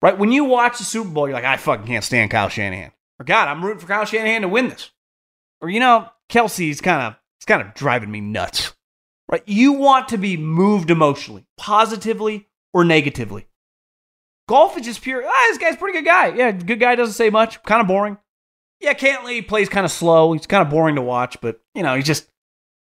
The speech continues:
kinda big ego, smart guy, but he doesn't do anything crazy." Like, I, Patrick Reed, he cheats. <laughs> Patrick Reed will cheat.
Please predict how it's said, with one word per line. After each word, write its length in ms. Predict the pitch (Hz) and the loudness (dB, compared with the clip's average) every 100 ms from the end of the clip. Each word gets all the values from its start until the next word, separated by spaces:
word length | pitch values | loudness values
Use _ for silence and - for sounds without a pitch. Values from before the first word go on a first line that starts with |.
| - | -2
kinda 200 | 226 185 | 0 2
big 180 | 165 | 2
ego, 340 | 147 143 139 135 | 0 0 0 -2
smart 280 | - 143 123 | -2 -2 0
guy, 220 | 120 120 | -2 -2
but 180 | 113 - _ | -4 -10 _
he 40 | |
doesn't 260 | 339 254 170 | 0 0 2
do 120 | 160 | 4
anything 200 | 143 135 | 4 2
crazy." 420 | 120 113 110 120 - _ _ - | 0 -4 -6 -8 -12 _ _ -6
Like, 80 | 240 | -2
I, 240 | 269 214 _ _ _ - | -2 -2 _ _ _ -4
Patrick 260 | 277 294 254 | -2 -2 -4
Reed, 320 | 277 196 131 _ | -2 -2 -6 _
he 160 | - 240 | -2 -2
cheats. 880 | - - - 359 285 - - - - _ | -2 -4 0 4 4 2 -6 -6 -8 _
<laughs> 760 | - - 147 _ - _ _ - | -6 -2 -2 _ -20 _ _ -6
Patrick 320 | 262 294 302 | -2 -2 -2
Reed 420 | 240 247 247 233 - - | -8 -4 -2 -4 -6 2
will 220 | 190 185 | 4 4
cheat. 640 | - - - 233 135 - | 2 -2 4 4 2 -8